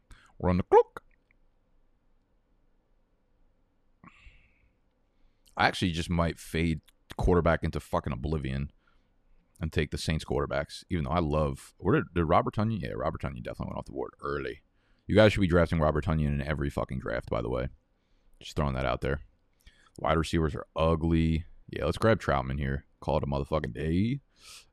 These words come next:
And I'm probably gonna grab Taysom Hill slash, uh, I'm probably gonna grab three quarterbacks altogether, one of them being Taysom Hill later in the draft.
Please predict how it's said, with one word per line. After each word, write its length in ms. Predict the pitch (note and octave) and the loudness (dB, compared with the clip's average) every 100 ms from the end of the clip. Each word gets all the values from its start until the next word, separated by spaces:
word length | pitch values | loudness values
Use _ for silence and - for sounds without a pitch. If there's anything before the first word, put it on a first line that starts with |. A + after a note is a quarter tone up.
| - | -8
And 80 | D#2+ | -4
I'm 60 | |
probably 260 | D2+ E2 E2 | 4 6 8
gonna 140 | D#2+ | 4
grab 400 | C#2+ D2+ D2+ C#2+ - - | 2 4 4 2 -2 -2
Taysom 360 | E2 D#2 D2 | 0 0 -2
Hill 260 | D#2 C#2+ C#2+ | 0 0 -2
slash, 800 | - D2+ D2+ D2 - - - - | -2 -2 0 0 -2 -8 -8 -6
uh, 520 | C#2+ C#2+ C#2 C#2 C2+ B1+ _ _ _ _ _ _ _ _ - | -2 0 2 2 0 -2 _ _ _ _ _ _ _ _ 2
I'm 100 | - | 10
probably 220 | B2 A2+ | 12 10
gonna 140 | G#2 | 8
grab 380 | E2+ F2+ F2 C#2+ _ _ _ _ | 6 6 6 4 _ _ _ _
three 220 | - F2 E2+ | 4 4 6
quarterbacks 540 | E2+ D#2+ D2+ D2+ - | 4 4 4 2 0
altogether, 920 | C#2 D2 - C#2 C#2+ D#2 C#2 C2 C2+ - | -2 -2 -4 -10 -2 0 0 -2 -4 -6
one 200 | - D#2+ | -2 0
of 80 | D2+ | 0
them 200 | D2+ D2 | 0 0
being 520 | D#2 D2+ D2 D2 C#2+ | 0 0 -2 -2 -4
Taysom 400 | - C#2+ C#2+ B1+ | -4 -4 -4 -6
Hill 300 | C#2+ B1+ C#2 _ _ - | -4 -4 -6 _ _ -10
later 320 | D#2 D2 C#2 | -4 -2 -2
in 100 | C#2 | -4
the 60 | B1+ | -6
draft. 420 | B1 C2 - | -6 -6 -8